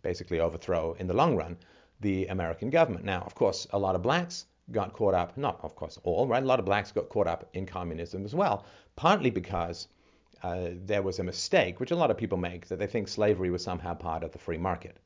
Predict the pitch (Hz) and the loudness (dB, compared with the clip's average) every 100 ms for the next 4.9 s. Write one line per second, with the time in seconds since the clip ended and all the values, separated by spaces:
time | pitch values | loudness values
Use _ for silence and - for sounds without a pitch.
0 | _ 78 78 76 - 85 80 80 - 82 | _ -12 -10 -8 -4 -2 -2 -4 -4 -4
1 | 78 90 87 - - - - _ - 92 | -2 0 0 -4 -20 -20 -20 _ -8 -6
2 | - 80 - - - - - 92 92 - | -4 -6 -6 -8 -10 -12 -8 -8 -6 0
3 | 175 165 143 127 120 95 82 92 92 95 | 2 4 2 2 2 0 -2 -4 -4 -4
4 | 85 87 - 117 110 104 90 87 | -4 -4 0 4 6 4 2 -2